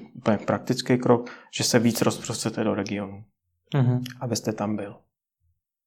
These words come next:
Speaker 2: Což je
Speaker 1: Což je zrovna jedna z věcí, do kterých my se teď vlastně pouštíme. Když jste, když jste mimo Prahu,
Speaker 2: Mhm.
Speaker 1: zjednodušeně, a Brno,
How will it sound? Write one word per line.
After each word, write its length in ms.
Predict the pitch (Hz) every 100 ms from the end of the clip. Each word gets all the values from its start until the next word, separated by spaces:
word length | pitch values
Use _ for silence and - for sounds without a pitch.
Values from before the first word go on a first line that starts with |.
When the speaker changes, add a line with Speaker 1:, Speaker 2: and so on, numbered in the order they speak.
| _ _ _ _ _ _ _
Speaker 2:
Což 400 | - - 139 -
je 160 | 147 139
Speaker 1:
Což 80 | 139
je 120 | 135
zrovna 340 | 131 127 120 117
jedna 180 | 110
z 60 | 110
věcí, 320 | 107 104 -
do 100 | 110
kterých 240 | 104 110 107
my 100 | 107
se 120 | -
teď 160 | 110 -
vlastně 260 | 101 110
pouštíme. 600 | 101 104 95 - 104 98 92 - - - - _
Když 200 | - -
jste, 320 | - - 156 - -
když 220 | 120 113
jste 440 | - - 117 123 - _ - _ _ _ _ -
mimo 320 | 107 113 117
Prahu, 540 | 120 117 110 127 127 -
Speaker 2:
Mhm. 100 | 139
Speaker 1:
zjednodušeně, 720 | 123 117 117 117 113 120 117 120
a 80 |
Brno, 360 | 117 - 110 120